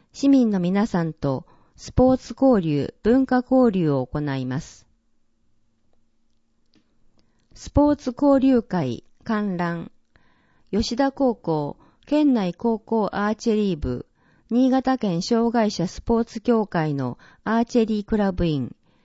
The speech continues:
県内アーチェリー競技選手と合同練習や練習試合を行い、交流を図ります。交流の様子をぜひご覧ください。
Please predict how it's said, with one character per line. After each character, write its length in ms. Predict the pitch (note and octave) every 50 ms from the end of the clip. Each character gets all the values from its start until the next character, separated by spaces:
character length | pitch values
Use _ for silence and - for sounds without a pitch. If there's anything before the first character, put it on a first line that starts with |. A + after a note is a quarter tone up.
| _ _ _ _ -
県 300 | - C#4 D4+ C#4+ C4 A#3+
内 240 | G#3+ E3+ D#3 D3 -
ア 140 | - G3 A3
ー 80 | A3+ A#3
チ 140 | - B3
ェ 40 | A#3
リ 180 | A3 A3+ A3+ G#3+
ー 40 | -
競 260 | - B3+ B3 A#3+ A#3
技 140 | A3 A3+ G#3+
選 260 | - B3 A#3 A3 A3+
手 160 | - - -
と 320 | - C#3+ C#3+ C#3 C#3 - _ _ _ _ _ _ - F#3
合 260 | G3 B3+ C#4 C#4+ C4+
同 220 | C#4+ C#4 C#4 C4+
練 220 | C4 C#4 C4 B3+ A#3+
習 280 | - - F#3+ F3 D#3+
や 280 | D3+ D3 C#3 C3 - - -
練 220 | F3+ G#3 A#3 C4
習 260 | B3 - B3+ A#3+ B3 A3
試 380 | G#3 B3 B3 A#3 G#3+ F#3+ E3+
合 80 | D3+ C#3
を 40 | -
行 160 | - D#3+ D3+ D3+ C#3+ C3+
い、 200 | C3+ C3+ - _ _ _ _ _ _ _ _
交 240 | - B3 B3 A#3+ A3+
流 200 | A3 A3+ A#3 A3+
を 100 | G#3 A3
図 120 | G3+ F3+ - E3+ E3+
り 140 | E3+ E3 D#3+
ま 160 | D#3 E3 F3
す。 220 | - - _ _ _ _ _ _ _ _ _ _ _ _ _ -
交 220 | B3+ C4 C4 C4 A3+
流 200 | B3 B3 B3+ B3
の 160 | A#3+ A#3 A3
様 240 | G#3+ A3 G#3+ A3 A#3
子 240 | - - - G#3
を 240 | G3+ F#3+ F3+ - - _ -
ぜ 160 | F#3+ A#3 D4+
ひ 140 | - B3 E3+
ご 140 | E3 D#3 D#3+
覧 240 | F3+ E3+ F3 F#3
く 100 | - D#3+
だ 140 | D#3+ E3 E3+
さ 220 | - - F3 D#3 C#3+
い。 140 | A#2 -